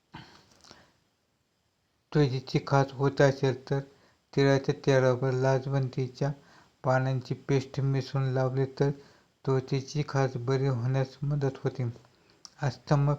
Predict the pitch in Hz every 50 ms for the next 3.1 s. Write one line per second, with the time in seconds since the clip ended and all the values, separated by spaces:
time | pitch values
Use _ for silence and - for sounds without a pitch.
0 | - - - 135 123 139 131 - - 139 135 135 131 131 127 127 131 131 131 135
1 | 127 131 135 139 139 131 131 - - - 156 143 - - - 135 131 131 131 131
2 | 131 - - - 139 135 131 - - 135 131 127 131 131 131 131 127 127 131 127
3 | 131 139